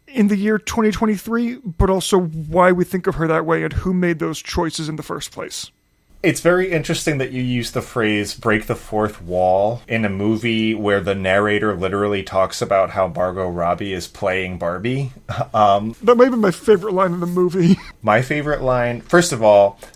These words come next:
Speaker 2: when you were talking about the Lego Movie a minute ago, I did have to look around the room at the various pieces of colored plastic bricks that I have, uh, <laughs> keeping me company. So, before anyone thinks that I'm some kind of punk rock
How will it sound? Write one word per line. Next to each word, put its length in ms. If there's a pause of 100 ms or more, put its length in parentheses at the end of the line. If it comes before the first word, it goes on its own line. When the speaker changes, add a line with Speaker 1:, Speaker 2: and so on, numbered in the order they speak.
(140)
Speaker 2:
when 220
you 120
were 100
talking 320
about 180
the 80
Lego 260
Movie 280
a 40
minute 240
ago, 360
I 160
did 240
have 200
to 80
look 220
around 300
the 100
room 480
at 200
the 80
various 440
pieces 420
of 160
colored 340
plastic 460
bricks 340
that 120
I 120
have, 540
uh, 680 (480)
<laughs> 80
keeping 240
me 120
company. 600 (240)
So, 540 (140)
before 440
anyone 400
thinks 300
that 180
I'm 380
some 260
kind 220
of 120
punk 300
rock 320